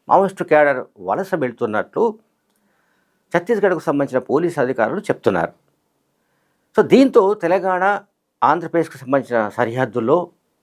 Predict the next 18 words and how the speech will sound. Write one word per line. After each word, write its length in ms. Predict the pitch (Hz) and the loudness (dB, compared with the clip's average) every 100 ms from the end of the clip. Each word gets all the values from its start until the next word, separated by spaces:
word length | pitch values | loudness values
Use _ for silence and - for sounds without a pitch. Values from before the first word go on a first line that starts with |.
| _ 113 | _ -4
నిఘా 420 | 127 139 127 101 _ - | 0 2 0 -2 _ -8
ముమ్మరం 320 | 120 123 95 | -4 -4 -4
చేసినట్టుగా 680 | 101 - 92 92 147 143 78 - | -6 -8 -10 -8 -6 -8 -8 -2
కనిపిస్తోంది. 600 | 113 98 82 - 73 80 - | -2 -4 -16 -16 -18 -16 -6
అయితే 200 | 185 240 | -6 -4
ఇప్పటికే 720 | 170 135 226 202 196 233 240 _ _ _ _ _ _ _ 156 | -6 -2 -2 0 2 2 0 _ _ _ _ _ _ _ 2
దాదాపు 640 | 151 175 196 196 196 - _ _ _ _ _ _ _ - | 4 4 2 2 0 -2 _ _ _ _ _ _ _ -6
ఇంచుమించు 420 | 185 185 185 180 | -2 0 2 4
ఒక 100 | 170 | 4
ఐదు 220 | 151 156 | 4 4
వందల 180 | 147 143 | 0 -2
మందికి 380 | 139 165 190 170 | -2 -2 -4 -6
పైగా 480 | 127 123 120 123 - _ _ _ _ _ _ _ _ | -4 -2 2 0 0 _ _ _ _ _ _ _ _
maybe 220 | 185 180 170 - _ _ _ | 2 4 2 -2 _ _ _
తెలంగాణలోనో, 760 | 127 131 127 123 113 113 143 - _ _ _ _ _ 110 | 0 2 2 2 0 -2 -6 -10 _ _ _ _ _ 0
ఆంధ్రప్రదేశ్లోనో 840 | 131 123 117 104 110 98 143 - _ _ _ _ - | 0 -2 -4 -4 -4 -2 -2 -6 _ _ _ _ 0
తలదా-, 360 | 104 120 117 - - | 2 4 4 2 -2
తలదాచుకుంటున్నట్లుగా, 1160 | 131 127 110 - 113 104 98 90 101 139 214 | 0 0 -2 -6 -12 -8 -8 -6 -2 -2 -2